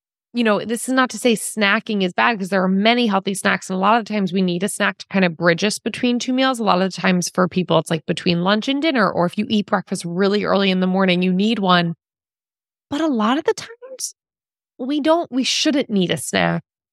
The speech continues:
if it's able to carry us that, like, three to four hours,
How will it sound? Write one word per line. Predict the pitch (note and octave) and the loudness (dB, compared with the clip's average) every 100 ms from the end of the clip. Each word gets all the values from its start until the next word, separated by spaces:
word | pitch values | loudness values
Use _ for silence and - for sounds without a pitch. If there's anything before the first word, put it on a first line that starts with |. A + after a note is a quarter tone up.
| _ - | _ -6
if | C4 B3+ - - - | 0 0 -2 -14 -6
it's | G3 F#3+ | -6 -2
able | G3 F#3 | 0 2
to | F#3 | 2
carry | F3 F3+ E3+ E3+ | 0 0 2 0
us | F3 - | -2 0
that, | E3 - | 0 2
like, | E3+ E3 - _ _ _ _ _ - | 0 0 -6 _ _ _ _ _ -6
three | G3 G#3 G3+ | -2 0 2
to | F#3+ | 2
four | F#3 F3+ E3+ E3+ | 0 0 0 0
hours, | D#3+ D#3 D#3 D#3 D#3 - | 0 0 0 -2 -4 -8